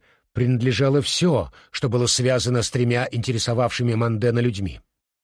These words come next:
Земля, на которой располагалась Рейнбоу,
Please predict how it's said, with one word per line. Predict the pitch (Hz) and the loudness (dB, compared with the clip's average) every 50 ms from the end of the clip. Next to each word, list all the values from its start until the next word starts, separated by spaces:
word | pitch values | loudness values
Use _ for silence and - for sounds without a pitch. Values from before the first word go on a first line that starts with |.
| _ _ _ | _ _ _
Земля, | 92 85 80 110 170 180 165 147 131 117 110 113 113 - _ _ _ _ _ _ _ _ _ _ _ - | -6 -4 0 2 2 4 4 4 2 2 0 -2 -4 -8 _ _ _ _ _ _ _ _ _ _ _ -6
на | 101 117 113 | -4 -4 -2
которой | 127 117 - 131 127 127 123 | -2 -2 0 2 2 2 2
располагалась | 123 - - - 127 127 117 123 127 123 127 120 - - | 0 -2 -2 0 0 0 2 2 2 2 2 2 0 0
Рейнбоу, | 113 123 127 127 123 123 120 110 123 123 123 123 123 127 117 | 0 0 2 2 2 0 0 0 0 0 2 0 -2 -4 -6